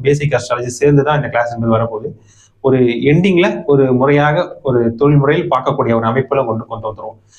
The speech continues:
இதுல வந்து பாத்தீங்கன்னா, ஒரு ஒன்றரை மணி நேரம் கிளாஸ் ஒவ்வொரு நாளும் ஒரு ஈவினிங் டைம் சிக்ஸ் தேர்ட்டி to எயிட் பி எம் ஒன்றரை மணி நேரம் கிளாஸா என்பது இருக்க போகுது.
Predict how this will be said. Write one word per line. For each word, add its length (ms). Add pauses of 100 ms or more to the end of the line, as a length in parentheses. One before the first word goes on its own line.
(240)
இதுல 120
வந்து 180
பாத்தீங்கன்னா, 720
ஒரு 180 (360)
ஒன்றரை 260
மணி 0
நேரம் 200
கிளாஸ் 400 (100)
ஒவ்வொரு 340
நாளும் 380 (380)
ஒரு 200
ஈவினிங் 360
டைம் 260
சிக்ஸ் 220
தேர்ட்டி 180
to 100
எயிட் 260
பி 100
எம் 160 (340)
ஒன்றரை 280
மணி 100
நேரம் 120
கிளாஸா 220
என்பது 200
இருக்க 180
போகுது. 360